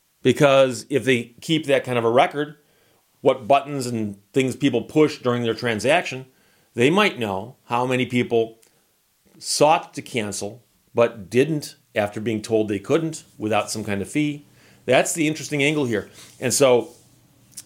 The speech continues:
this is the kind of mistake where you wonder, was this an honest mistake made by somebody who coded in the wrong thing?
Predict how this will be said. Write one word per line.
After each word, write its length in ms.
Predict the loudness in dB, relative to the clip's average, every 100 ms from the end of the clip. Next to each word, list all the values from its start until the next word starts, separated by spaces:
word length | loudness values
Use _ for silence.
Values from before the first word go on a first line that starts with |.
| -12
this 280 | 0 2 2
is 100 | -2
the 60 | -2
kind 240 | 0 2
of 80 | 2
mistake 580 | 0 0 2 2 -2 -18 _ _ _ _ _
where 120 | 2
you 160 | 4 4
wonder, 580 | 2 2 2 2 -4 -10 _ _
was 360 | 0 2 2 0
this 200 | 0 -2
an 80 | -4
honest 380 | 0 0 0 -2
mistake 400 | -4 0 0 0
made 160 | -2 0
by 100 | 0
somebody 540 | 0 0 0 0 0
who 260 | -2 -4 -6 -8
coded 420 | 0 2 2 0
in 120 | -2
the 100 | 0
wrong 320 | 0 2 0 -2
thing? 420 | -2 -2 -4